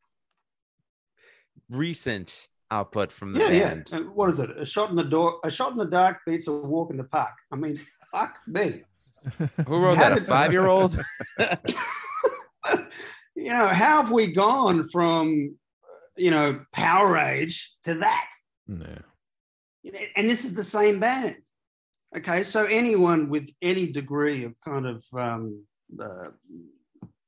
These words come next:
Speaker 2: you know, uh, intelligence,
Speaker 3: <laughs>
Speaker 2: uh,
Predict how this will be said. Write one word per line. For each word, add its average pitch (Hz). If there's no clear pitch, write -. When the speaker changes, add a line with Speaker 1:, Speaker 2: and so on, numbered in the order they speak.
Speaker 2:
you 131
know, 90
uh, -
intelligence, -
Speaker 3:
<laughs> 107
Speaker 2:
uh, 127